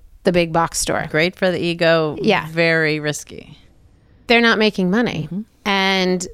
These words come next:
Speaker 1: by the way, this is not, there is a client that we just did a podcast about, and they sell in big box stores, and this is not them.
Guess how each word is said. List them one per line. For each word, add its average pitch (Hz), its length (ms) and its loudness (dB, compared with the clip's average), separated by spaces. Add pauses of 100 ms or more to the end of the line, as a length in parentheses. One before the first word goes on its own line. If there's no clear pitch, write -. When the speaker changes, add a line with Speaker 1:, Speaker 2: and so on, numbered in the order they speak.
(140)
Speaker 1:
by 202 140 0
the 208 60 2
way, 196 120 4
this 190 200 2
is 185 120 0
not, 202 280 4
there 202 140 6
is 202 100 4
a 208 60 2
client 185 420 0
that 180 120 2
we 180 160 0
just 175 300 0
did 175 120 2
a - 20 -2
podcast 175 640 -2
about, 170 300 2
and 165 160 0
they 170 100 4
sell 175 220 0
in 170 100 0
big 165 180 0
box 165 280 0
stores, 160 280 0
and 160 120 2
this 156 140 -2
is 151 120 -4
not 151 280 0
them. - 300 -4